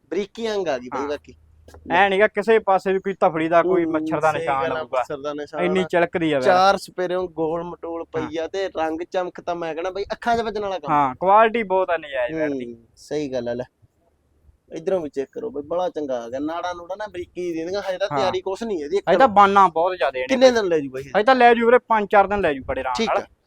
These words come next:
Speaker 2: ਹਾਂ।
Speaker 1: ਚਾਰ ਪੰਜ ਦਿਨਾਂ ਦੀ ਬਾਈ ਕੱਚੀ ਆ, ਉਸ ਹਿਸਾਬ ਨਾਲ ਆਪਦਾ ਅੰਦਾਜ਼ਾ ਲਾ ਕੇ ਚੱਲਿਓ। ਸਾਰੀਆਂ ਬਲਟ ਲਾ ਕੱਢ ਕੇ ਸੂਣੀਆਂ ਤੇ ਅੱਜ ਇਹਦਾ ਮੁੱਲ ਵੀ ਕੱਚੀਆਂ ਵਾਲਾ ਪੈਂਹਠ ਹਜ਼ਾਰ ਰੁਪਏ ਹੀ ਆ।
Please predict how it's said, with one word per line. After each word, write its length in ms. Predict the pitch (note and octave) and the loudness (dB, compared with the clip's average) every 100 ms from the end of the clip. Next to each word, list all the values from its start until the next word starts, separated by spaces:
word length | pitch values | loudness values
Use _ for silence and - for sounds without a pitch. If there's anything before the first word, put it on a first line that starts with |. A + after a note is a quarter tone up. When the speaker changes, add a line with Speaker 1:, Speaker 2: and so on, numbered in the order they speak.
| _ - | _ -6
Speaker 2:
ਹਾਂ। 140 | D3+ | -4
Speaker 1:
ਚਾਰ 260 | C#3 F3+ G3 | 0 2 2
ਪੰਜ 220 | G3 G3 | -2 -4
ਦਿਨਾਂ 220 | F#3 F#3+ | -4 -4
ਦੀ 80 | F3+ | -6
ਬਾਈ 180 | F3 F3+ | -6 -8
ਕੱਚੀ 360 | E3+ E3 D#3 D3+ | -8 -12 -8 -4
ਆ, 80 | |
ਉਸ 300 | F3+ F#3+ F3+ | -4 -4 -8
ਹਿਸਾਬ 260 | - A3 G3 | -4 -4 -2
ਨਾਲ 180 | F3 E3 | -4 -4
ਆਪਦਾ 160 | D#3+ | -4
ਅੰਦਾਜ਼ਾ 340 | D#3 D3+ D3 D3 | -4 -6 -4 -4
ਲਾ 160 | D3 | -4
ਕੇ 120 | C#3 C#3+ | -6 -8
ਚੱਲਿਓ। 340 | D3+ D#3 F#3+ - _ _ | -6 -4 -6 -8 _ _
ਸਾਰੀਆਂ 380 | - F#3 A3+ A3 | 0 0 2 0
ਬਲਟ 280 | F3+ F3 | -2 -2
ਲਾ 160 | F#3+ G3 G3 | -4 -4 -4
ਕੱਢ 200 | F#3 G3 | -6 -6
ਕੇ 180 | G#3 G3+ | -6 -8
ਸੂਣੀਆਂ 380 | - E3 E3+ F#3 | -6 -6 -4 -2
ਤੇ 200 | G#3 F#3+ | 0 0
ਅੱਜ 120 | F#3+ | 0
ਇਹਦਾ 140 | A3 | -4
ਮੁੱਲ 340 | A3 F3+ E3+ F3+ | -4 -4 -4 -6
ਵੀ 80 | G#3 | -8
ਕੱਚੀਆਂ 360 | G3+ - F#3 | -8 -6 -4
ਵਾਲਾ 140 | F#3 F#3+ | -4 -4
ਪੈਂਹਠ 340 | - G#3+ A#3+ | -4 -2 -2
ਹਜ਼ਾਰ 260 | E3+ F#3 F3 | -2 -2 -2
ਰੁਪਏ 200 | E3+ E3 | -4 -6
ਹੀ 300 | D#3+ E3 | -4 -2
ਆ। 100 | F#3 | -2